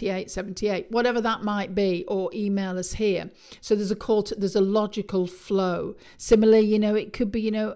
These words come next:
uh, you know, are you, uh, say, say you're writing something for a candidate and it's about developing their career. And this individual, you know, has read different things on your website, and they can see that you can actually help them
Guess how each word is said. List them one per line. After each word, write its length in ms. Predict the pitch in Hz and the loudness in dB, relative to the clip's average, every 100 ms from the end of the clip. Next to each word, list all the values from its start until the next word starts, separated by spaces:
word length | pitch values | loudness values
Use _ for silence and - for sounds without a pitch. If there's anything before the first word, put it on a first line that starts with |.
| - | -10
uh, 200 | 202 165 | -12 -10
you 140 | - 226 | -10 -10
know, 120 | 214 - | -10 -6
are 240 | 233 254 | -2 0
you, 480 | 220 226 233 233 233 - - - - - | 0 2 4 2 0 -6 -20 -20 -20 -6
uh, 280 | 214 208 - | -4 -2 0
say, 280 | 285 262 254 | 2 2 0
say 120 | 302 | -4
you're 100 | 269 | -2
writing 380 | 254 247 247 226 | 0 -2 -2 -2
something 320 | 240 220 202 | -2 -2 -2
for 140 | 220 | -2
a 40 | 220 | -2
candidate 640 | - 269 262 196 170 - _ - | 0 0 0 -2 -4 -8 _ -4
and 140 | 190 | -2
it's 140 | - 202 | -2 -2
about 360 | 202 190 208 | 0 -2 -2
developing 540 | 190 196 202 196 - 190 | -2 2 2 0 -4 -6
their 120 | 175 | -6
career. 580 | - 202 220 190 156 185 _ - - - - - | -4 0 0 0 -4 -10 _ -20 -20 -20 -10 -2
And 420 | 202 202 196 190 | 0 2 0 0
this 280 | 202 220 226 | 0 0 2
individual, 960 | 196 185 220 208 202 175 180 202 - - | 0 4 4 4 0 0 0 -2 -4 -4
you 100 | 208 | -2
know, 140 | 196 | -2
has 140 | 196 190 | -2 -2
read 240 | 202 208 | -2 -2
different 280 | 185 202 - | -4 -10 -6
things 300 | 202 196 180 | -4 -2 -2
on 140 | 185 | -4
your 120 | 185 196 | -6 -4
website, 480 | 190 185 - 165 | -4 -4 -6 -4
and 120 | 202 208 | -2 0
they 60 | |
can 140 | 226 196 | 0 -4
see 300 | - 269 277 | -2 -2 -2
that 140 | 240 | -4
you 180 | 220 214 | -4 -4
can 160 | 214 | -4
actually 380 | 220 220 - 202 | -6 -6 -4 -2
help 340 | 180 208 220 208 | -2 -2 -2 -4
them 460 | 185 208 180 175 | -4 -2 -2 -6